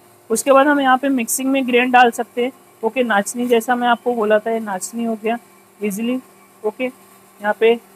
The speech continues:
grains में, और इसके बाद ये नाचनी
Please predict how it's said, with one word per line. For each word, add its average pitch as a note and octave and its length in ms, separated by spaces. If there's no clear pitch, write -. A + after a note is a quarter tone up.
grains G#3+ 360
में, A#3 200
और G#3 220
इसके A3+ 260
बाद C4 240
ये C4+ 140
नाचनी B3+ 640